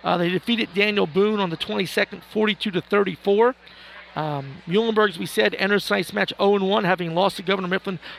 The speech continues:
twenty-five forty-five last week. Last year, the Eagles defeated the Mules by a score of fifty-nine to six, and in twenty nineteen, sixty-five to twelve. Uh, in last year's match, all of Exeter's wins were bonus point wins.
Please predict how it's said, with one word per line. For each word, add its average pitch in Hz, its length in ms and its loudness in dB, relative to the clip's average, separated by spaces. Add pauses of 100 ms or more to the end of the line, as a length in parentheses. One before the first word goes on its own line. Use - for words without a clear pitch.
(100)
twenty-five 208 640 2
forty-five 208 640 0
last 190 320 0
week. 185 220 -4 (340)
Last 196 400 0
year, 226 120 2
the 196 80 -4
Eagles 214 300 0
defeated 202 400 -6
the 190 80 -12
Mules 202 420 2 (240)
by 180 120 2
a 170 80 2
score 202 220 2
of 151 100 0
fifty-nine 214 640 0
to 180 100 -6
six, - 460 -2 (300)
and 170 100 -4
in 165 80 -6
twenty 233 320 0
nineteen, 208 480 -2
sixty-five 196 800 -2
to 156 80 -8
twelve. 156 460 0 (760)
Uh, 160 320 2
in 233 200 0
last 262 320 2
year's 254 180 0
match, 220 300 0 (160)
all 233 240 4
of 220 80 4
Exeter's 226 400 0
wins 226 240 -2
were 175 100 0
bonus 214 440 -2
point 214 300 -6
wins. 175 380 -2